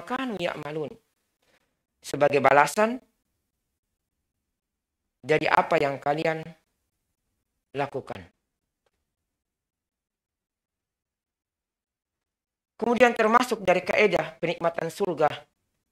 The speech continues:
yang tidak akan mungkin ada di dunia ini. Kata Ibnu Qudamah, "Wa ma yashtahil anfus."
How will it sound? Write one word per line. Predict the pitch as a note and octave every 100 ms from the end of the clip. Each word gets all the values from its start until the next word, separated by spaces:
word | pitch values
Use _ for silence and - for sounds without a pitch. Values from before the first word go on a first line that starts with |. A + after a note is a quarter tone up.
| -
yang | D#3 E3+
tidak | - - -
akan | D#3+ E3+
mungkin | G3+ F#3+ D#3+ C3+ C3 _ _ _ _ _ _ _ _ _ _ _ _ _ _ _ _
ada | - G3 F#3 D#3 - _
di | - D3
dunia | C#3+ A#2+
ini. | - C#3 C3+ _ _ _ _
Kata | C#3+ D3
Ibnu | C#3+ C#3+
Qudamah, | C#3 C3+ D3 C#3+ C#3 - _ _ _ _ _ _ _ _ _ _ _ _ _ _ _ _
"Wa | E3+ G3
ma | G3+ G3+ F#3+
yashtahil | F#3 - - A3 G#3 D#3+ D3 -
anfus." | D3+ - C3+ - - -